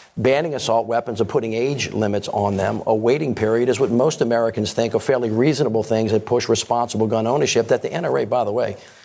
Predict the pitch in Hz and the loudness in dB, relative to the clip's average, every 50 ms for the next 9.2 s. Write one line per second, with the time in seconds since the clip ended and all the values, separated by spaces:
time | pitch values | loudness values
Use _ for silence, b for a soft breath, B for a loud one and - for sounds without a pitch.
0 | B B _ - - 120 113 - 123 127 175 220 - - 117 107 113 113 110 104 | B B _ 0 0 2 2 2 0 0 2 0 0 -2 -4 -4 -4 -4 -4 -2
1 | - 131 151 160 143 127 117 - 104 104 104 107 107 107 101 135 147 202 202 139 | 0 0 0 2 0 0 0 0 2 2 2 2 2 0 -2 -2 -2 -2 -4 0
2 | 90 104 104 104 B B B B B B B B B B - - 165 143 139 123 | 0 0 0 0 B B B B B B B B B B -2 0 0 0 2 2
3 | 151 226 240 294 269 - - 117 117 113 - - 107 98 - - 95 - - 143 | 2 2 2 0 -2 -2 0 0 0 0 0 -2 -2 -2 -2 -4 -4 -2 -4 -4
4 | 165 208 202 - 95 - - - - - - - 117 117 107 - - 120 113 113 | -2 -2 -2 -2 -4 -4 -4 -4 -6 -6 -2 0 0 0 0 0 0 0 0 0
5 | - - 143 170 160 - 143 131 123 120 120 113 101 - - 110 113 117 117 117 | 0 0 -2 -2 -2 -2 -2 -2 -2 -2 -2 -2 0 0 0 2 2 2 0 -2
6 | - - - - 131 120 117 127 147 151 - 110 104 110 110 107 101 104 - 131 | -4 -6 -4 -2 0 0 0 0 -2 -2 -2 0 0 2 0 0 0 0 0 2
7 | 135 143 135 - - 92 - - 120 123 123 120 - - 113 - - 113 110 120 | 2 2 2 0 -4 -6 -2 0 0 0 0 -2 -2 -2 0 2 2 2 2 2
8 | 120 - 113 104 104 110 104 107 107 107 120 131 135 113 107 110 107 110 101 95 | 2 2 0 0 0 0 0 0 2 2 2 2 2 2 0 -2 -4 -2 -2 -2
9 | 107 110 104 | -2 -2 -2